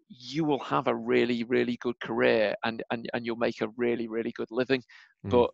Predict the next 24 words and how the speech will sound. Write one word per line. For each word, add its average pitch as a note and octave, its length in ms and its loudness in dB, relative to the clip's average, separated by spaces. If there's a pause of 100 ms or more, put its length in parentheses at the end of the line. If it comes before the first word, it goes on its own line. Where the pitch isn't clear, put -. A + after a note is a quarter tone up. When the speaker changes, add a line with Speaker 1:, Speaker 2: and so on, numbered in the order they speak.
Speaker 1:
that's C3 340 0
the B2 100 -2
byproduct. A#2+ 840 0
It's B2 200 -2
Speaker 2:
Mm. G2 100 -6
Speaker 1:
not A2+ 280 -2
just - 200 -6
something A#2 340 -6
that - 180 -6
gets - 240 -2
kinda A#2 280 -6
gi-, - 140 -6 (140)
gifted B2 360 -4
to A#2+ 120 -4
you. A#2 120 0 (500)
Speaker 2:
No, F#2+ 160 0
I F#2+ 80 2
love F#2+ 180 0
that. F#2 240 0 (560)
Look, A#2 180 2
final C3 260 6
question. G#2+ 600 4
Um, G#2 480 4
what, B2+ 440 6